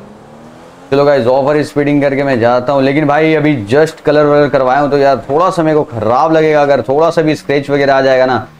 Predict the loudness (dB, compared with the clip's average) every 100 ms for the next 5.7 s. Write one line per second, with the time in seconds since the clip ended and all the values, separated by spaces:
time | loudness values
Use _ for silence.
0 | -20 -4 -2 -2 -2 0 0 0 0 -2
1 | 0 -2 0 2 2 2 -2 -10 -12 -4
2 | 0 0 0 -2 -2 0 -2 -2 -2 -2
3 | -2 -2 -6 -14 -20 -20 -20 -20 -16 -4
4 | 0 0 0 0 0 0 0 0 0 0
5 | 0 2 2 0 0 0